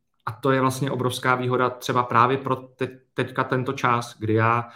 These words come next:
všechno v podstatě je dole a já můžu vlastně pořád zhodnocovat svoje peníze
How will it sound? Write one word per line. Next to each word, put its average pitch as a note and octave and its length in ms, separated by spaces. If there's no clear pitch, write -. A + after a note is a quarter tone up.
všechno B2 340
v A#2+ 60
podstatě B2 400
je B2+ 60
dole G#2+ 360
a A2+ 160
já A2+ 180
můžu A#2+ 380
vlastně A#2+ 380
pořád A#2 340
zhodnocovat A2+ 500
svoje B2 180
peníze A#2 520